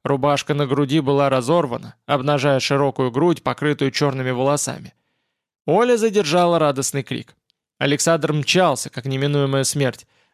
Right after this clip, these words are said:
Глаза сверкают, вид его страшен. Васильев издал сдавленный крик. «Пётр! Вавил! Убить его!» Из-за кареты выбежали двое. В их руках были ружья. Они мгновенно опустились на колени,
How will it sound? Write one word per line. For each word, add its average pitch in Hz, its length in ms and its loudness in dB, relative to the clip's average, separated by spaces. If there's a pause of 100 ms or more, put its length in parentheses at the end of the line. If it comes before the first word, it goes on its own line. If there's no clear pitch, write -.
(100)
Глаза 147 320 2
сверкают, 139 680 -2 (120)
вид 135 260 -2
его 135 140 2
страшен. - 560 -2 (580)
Васильев 240 520 0
издал 147 320 2
сдавленный 139 520 -2
крик. - 360 -6 (540)
«Пётр! 175 480 2 (120)
Вавил! 170 540 0 (160)
Убить 185 400 2
его!» 156 340 0 (1300)
Из-за 151 240 0
кареты 208 380 2
выбежали 160 480 2
двое. 139 480 -2 (260)
В 131 260 0
их 165 120 -2
руках 147 420 0
были 139 240 2
ружья. 143 520 -2 (560)
Они 143 220 0
мгновенно 151 540 2
опустились 143 540 0
на 135 80 -4
колени, 143 500 -2